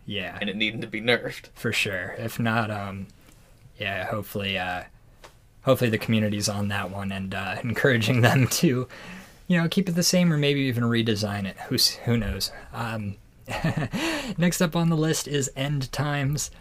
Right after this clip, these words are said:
Speaker 1: Uh, we've seen its text change from destroy all creatures, summon a nine nine demonic skull with minus one, minus one for each enemy creature destroyed and plus one, plus one for each friendly creature destroyed.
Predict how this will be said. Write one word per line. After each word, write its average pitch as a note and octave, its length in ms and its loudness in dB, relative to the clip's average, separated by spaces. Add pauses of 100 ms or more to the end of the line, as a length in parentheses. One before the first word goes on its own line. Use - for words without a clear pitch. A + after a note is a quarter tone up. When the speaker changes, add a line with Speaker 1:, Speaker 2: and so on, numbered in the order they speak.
(260)
Speaker 1:
Uh, G#2+ 280 -4
we've A2+ 160 -4
seen A#2+ 260 0
its - 180 -4
text - 340 -4
change A#2+ 280 -2
from A2+ 200 -2
destroy B2 440 0
all G#2+ 100 -2
creatures, D3 520 -2
summon A#2+ 280 0
a G#2 40 -2
nine D#3 480 2
nine D#3 300 0
demonic C3 380 -2
skull C3 340 0
with A2+ 180 -6
minus G#2+ 360 -4
one, A2 180 -4
minus G#2 300 -6
one G#2+ 160 -4
for G2+ 140 -8
each G2 160 -6
enemy D#3+ 240 2
creature D#3+ 360 -2
destroyed D#3 360 -2
and G3 160 -4
plus - 300 -4
one, E3+ 180 2
plus - 280 -4
one E3+ 100 0
for E3 140 -4
each E3+ 140 -2
friendly D#3+ 400 4
creature G2 300 -4
destroyed. F#2+ 540 -8